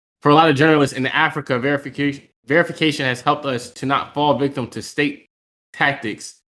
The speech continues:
to use our names to spread propaganda." He said, "I have been to jail three times inside six months for exposing corruption. Few African journalists will afford the U S twenty dollars." I understand that is a very, very, very, very, very, very small population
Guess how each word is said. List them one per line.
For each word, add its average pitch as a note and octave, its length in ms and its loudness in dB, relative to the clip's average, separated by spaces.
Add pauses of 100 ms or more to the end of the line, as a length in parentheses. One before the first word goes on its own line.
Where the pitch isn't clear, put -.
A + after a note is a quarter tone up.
(360)
to B2 80 -2
use C3 180 6
our A#2+ 120 2
names B2 320 -2
to A2+ 100 -12
spread A2+ 340 -4
propaganda." G2+ 760 -6 (640)
He A2+ 60 -12
said, A#2 140 0
"I A#2+ 120 4
have A#2 100 0
been A#2+ 100 0
to A#2 80 0
jail A2+ 220 -2
three C3 200 -2
times A#2 480 -2
inside A2 440 -4
six D3 240 -4
months B2+ 320 -4
for A#2 140 -6
exposing A2 400 -4
corruption. G#2 680 -4 (380)
Few B2 180 4
African A#2 440 -2
journalists G#2 380 -4
will G#2+ 80 -6
afford G#2 320 -4
the G2+ 120 -2
U G#2 180 -2
S G2+ 100 -8
twenty G2+ 240 -6
dollars." G2 460 -4 (480)
I D#3 100 4
understand C3+ 360 4
that B2+ 100 2
is A2+ 120 4
a G#2+ 100 0
very, A#2 320 4
very, A2+ 320 2
very, A2 320 0
very, A2+ 320 2
very, A2 340 0
very A#2+ 480 2
small A#2+ 360 0
population A2+ 720 -2